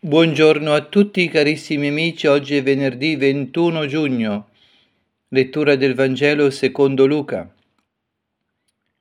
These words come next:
In quel tempo il Signore Gesù si mise a parlare di Giovanni alle folle. "Che cosa siete andate a vedere nel deserto?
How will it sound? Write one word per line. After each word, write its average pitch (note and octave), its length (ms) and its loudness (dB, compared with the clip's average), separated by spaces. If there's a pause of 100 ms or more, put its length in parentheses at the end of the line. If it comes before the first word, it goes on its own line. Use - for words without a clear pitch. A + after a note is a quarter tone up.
(240)
In D3+ 160 -4
quel C#3+ 280 0
tempo C3 400 2
il C3 80 2
Signore D3+ 440 -2
Gesù D3 400 -4
si C#3+ 180 -8
mise D#3 360 0
a B2+ 80 2
parlare D3+ 720 2
di A2+ 120 -4
Giovanni A2+ 540 2
alle G#2+ 180 -4
folle. G2 580 -4 (680)
"Che A#2+ 160 -6
cosa D3 340 0
siete C#3 300 -2
andate C3 360 2
a B2+ 40 2
vedere B2+ 420 -2
nel A#2+ 200 -4
deserto? A2 680 -4